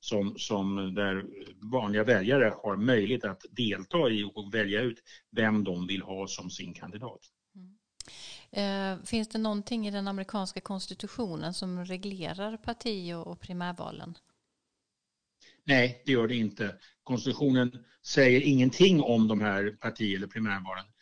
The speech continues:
Speaker 1: Jag skulle nog säga att, eh, grundlagsfäderna skulle ha varit förvånade, kanske till och med chockade, <laughs> om de hade kunnat komma tillbaka och se dessa val. De, eh, det är nämligen så att grundlagsfäderna, de förutsåg inte uppkomsten av ett partiväsende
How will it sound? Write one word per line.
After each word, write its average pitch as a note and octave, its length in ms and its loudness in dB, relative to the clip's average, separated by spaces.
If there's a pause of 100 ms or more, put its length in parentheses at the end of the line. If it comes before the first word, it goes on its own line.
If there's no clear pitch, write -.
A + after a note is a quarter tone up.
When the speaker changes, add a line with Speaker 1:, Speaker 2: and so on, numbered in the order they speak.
(320)
Speaker 1:
Jag C#3 200 6
skulle E3 380 8
nog C#3+ 480 4
säga A#2+ 420 8
att, B2 340 0
eh, A#2+ 180 2 (120)
grundlagsfäderna C3+ 1200 4
skulle C3 240 0
ha B2+ 80 4
varit B2 280 4
förvånade, D3 800 8 (480)
kanske C3+ 280 2
till C#3+ 200 6
och B2 60 8
med B2+ 140 8
chockade, E3 680 6 (300)
<laughs> - 380 -12
om E3 60 6
de D3 140 4
hade B2 180 6
kunnat B2 360 4
komma B2 220 4
tillbaka G#2+ 460 2 (220)
och C3+ 100 2
se F3 240 8
dessa D#3 360 8
val. G2 360 4 (440)
De, F3 380 6
eh, F3 80 6 (640)
det C#3 160 6
är F#3 60 8
nämligen D3+ 240 6
så C#3 160 6
att B2+ 160 4
grundlagsfäderna, C#3 800 6
de B2+ 160 2
förutsåg F3+ 1160 2
inte D3 540 0
uppkomsten C3+ 720 0
av A#2+ 140 -4
ett A#2 100 -10
partiväsende F3 1080 -4